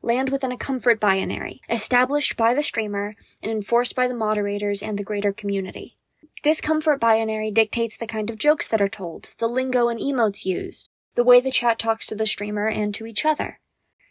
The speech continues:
But the streamer is also bound by a binary, the rules they set for themselves, the limits they have in their head as to what they can do, what they can say, what their goals for the stream are, what they believe to be entertaining, and how they can supply that.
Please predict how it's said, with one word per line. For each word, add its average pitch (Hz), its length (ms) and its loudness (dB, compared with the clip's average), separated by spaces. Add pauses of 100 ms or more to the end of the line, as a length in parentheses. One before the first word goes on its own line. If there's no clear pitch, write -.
(280)
But 247 140 0
the 262 60 0
streamer 285 440 -2
is 220 240 -2
also 277 340 4
bound 202 280 0
by 202 100 0
a 196 100 -2
binary, 196 680 -6 (460)
the 233 100 -2
rules 247 260 4
they 233 140 0
set 208 180 0
for - 140 -10
themselves, - 760 -2 (120)
the 269 100 6
limits 262 300 0
they 247 120 -2
have 226 220 0
in 220 100 -2
their 220 100 2
head 240 360 2
as 202 220 0
to 214 120 -4
what 208 180 -6
they 214 100 -2
can 208 240 -4
do, 254 260 0
what 202 240 -2
they 202 120 -4
can 208 180 -2
say, 226 500 2 (300)
what 240 180 2
their 233 140 4
goals 214 240 0
for - 140 -2
the 208 80 -2
stream 294 360 0
are, 196 160 -4
what 208 200 0
they 226 100 2
believe 226 400 -2
to 262 120 -8
be 226 140 -6
entertaining, 208 800 -4 (320)
and 214 80 -4
how 240 160 2
they 226 140 4
can 214 160 -6
supply 220 420 2
that. - 240 -6